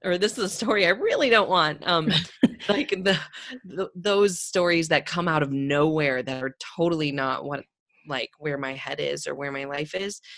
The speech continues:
Speaker 1: those are the times that I'm like, "Okay, this is not,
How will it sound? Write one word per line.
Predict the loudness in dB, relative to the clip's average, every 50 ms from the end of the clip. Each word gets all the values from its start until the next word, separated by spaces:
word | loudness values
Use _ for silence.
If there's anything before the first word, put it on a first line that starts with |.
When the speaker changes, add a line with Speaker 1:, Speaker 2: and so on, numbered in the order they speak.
| -20 -20 -20 _ _
Speaker 1:
those | 0 0 2 2 2
are | 0 0 -2 -4
the | -6 -6
times | -6 -4 -4 -4 -4 -4 -6 -10
that | -14
I'm | -14 -12
like, | -10 -10 -10 -12 _ _ _ _ 0
"Okay, | 0 0 0 0 0 0 0
this | 0 -2 -6 -4 -4
is | -4 -4 -4 -6 -10 -12 -14 -16 -18 -20 _ _ _ _ _ _ _ _
not, | -6 -6 -4 -4 -4 -6